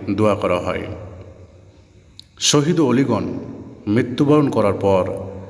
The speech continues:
তাদেরকে এমনভাবে কবরে দাফন করা হয়, যেমন কোনো একজন সাধারণ মুসলমান মারা গেলে দাফন করা হয়। যদি শহীদ ও অলিগণ মৃত্যুর পর দুনিয়ার মতোই জীবিত থাকে, তাহলে তাদেরকে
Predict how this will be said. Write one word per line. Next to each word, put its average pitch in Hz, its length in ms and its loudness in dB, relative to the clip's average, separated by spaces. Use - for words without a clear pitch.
তাদেরকে 123 360 0
এমনভাবে 135 680 2
কবরে 107 260 2
দাফন 101 340 -2
করা 123 200 2
হয়, 104 280 0
যেমন 135 380 2
কোনো 113 160 2
একজন 101 480 0
সাধারণ 123 440 0
মুসলমান 101 680 0
মারা 101 260 2
গেলে 120 220 -2
দাফন 113 440 0
করা 104 220 -2
হয়। 95 320 -6
যদি 123 200 4
শহীদ 131 400 4
ও 113 60 2
অলিগণ 117 440 4
মৃত্যুর 110 420 2
পর 113 180 4
দুনিয়ার 110 400 2
মতোই 107 320 2
জীবিত 107 340 0
থাকে, 98 440 -2
তাহলে 101 240 0
তাদেরকে 117 560 0